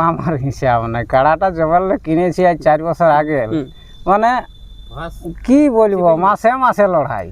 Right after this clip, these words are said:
Speaker 2: মাসে মাসে। একটা ব্যাপার হচ্ছে, কিছুদিন আগে আপনি বড়বাজার থানার মহাশয় হেমন্ত বাবুর আসরকে নিয়ে গেছিলেন।
Speaker 1: হ্যাঁ।
Speaker 2: সেখানে নাকি আপনার মাথা দেয় নাই নাকি, হ্যাঁ, হেলিকপ্টার বেগে নাকি পালান ছিল।
Speaker 1: হ্যাঁ, পালান
Speaker 2: তো
Speaker 1: ছিল।
Speaker 2: অনেকেই দর্শক বলতে ছিল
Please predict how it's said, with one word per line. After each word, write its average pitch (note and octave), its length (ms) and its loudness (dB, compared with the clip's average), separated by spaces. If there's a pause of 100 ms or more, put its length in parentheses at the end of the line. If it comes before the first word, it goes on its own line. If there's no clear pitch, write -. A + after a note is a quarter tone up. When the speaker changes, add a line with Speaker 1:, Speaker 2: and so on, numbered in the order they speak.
Speaker 2:
মাসে G3+ 260 2
মাসে। E3+ 160 -2 (220)
একটা A#3+ 300 0
ব্যাপার C#4+ 260 2
হচ্ছে, C#4 220 2 (340)
কিছুদিন C4+ 400 0
আগে B3+ 200 2
আপনি C4+ 200 -2
বড়বাজার A#3+ 380 2
থানার B3+ 200 2
মহাশয় A#3 320 2
হেমন্ত A#3 340 2
বাবুর B3 280 4
আসরকে A#3 280 -2
নিয়ে G#3+ 180 4
গেছিলেন। C#3+ 280 -2 (160)
Speaker 1:
হ্যাঁ। D#3 340 2
Speaker 2:
সেখানে B3+ 380 0
নাকি C4+ 180 0
আপনার C4+ 180 -2
মাথা B3+ 280 2
দেয় C4+ 180 2
নাই C4+ 100 0
নাকি, B3+ 220 0 (300)
হ্যাঁ, A3+ 180 4 (220)
হেলিকপ্টার C4+ 500 2
বেগে B3+ 180 2
নাকি A#3+ 200 0
পালান G#3 240 2
ছিল। D3 220 -4
Speaker 1:
হ্যাঁ, D#3+ 280 2 (160)
পালান B2 200 0
Speaker 2:
তো A2+ 120 2
Speaker 1:
ছিল। F3+ 100 4
Speaker 2:
অনেকেই B3+ 340 2
দর্শক C4 240 0
বলতে B3+ 260 2
ছিল B3+ 140 0